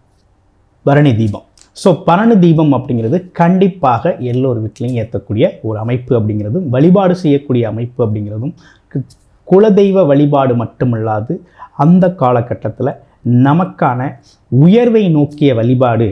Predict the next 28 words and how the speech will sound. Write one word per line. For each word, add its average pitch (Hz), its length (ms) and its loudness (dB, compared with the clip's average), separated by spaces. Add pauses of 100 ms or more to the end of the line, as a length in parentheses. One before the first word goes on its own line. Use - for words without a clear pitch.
(120)
அப்படிங்கிறதையும் 110 720 -4
நம்ம 107 240 -8
செய்யக்கூடிய 123 520 -2
ஒரு 104 120 -8
அமைப்பு 127 320 -4
அப்படிங்கிறது 107 360 -6
இந்த 170 80 -6 (100)
கார்த்திகை 165 420 0
மாசத்துல 123 360 -6
இருக்குது. - 240 -16 (540)
அப்ப 160 200 0
இந்த 139 120 0 (100)
கார்த்திகை 208 420 2 (100)
மாசம் 135 300 -4
அப்படிங்கிறது 117 380 -6 (120)
இப்படிப்பட்ட 196 640 -2
சிறப்புகளோடு 151 640 0
இருக்கக்கூடிய 117 500 -6
இந்த 104 120 -10 (120)
கார்த்திகை 127 440 -4
மாசத்துல 107 480 -10 (680)
உங்களுடைய 202 480 4 (140)
ராசிக்கு 117 520 -4 (1000)
என்னென்ன 214 300 2 (100)
விதமான 143 300 0 (160)
மாற்றங்கள், 127 580 0 (440)
முன்னேற்றங்கள் 147 840 2 (300)
ஏற்பட 143 260 0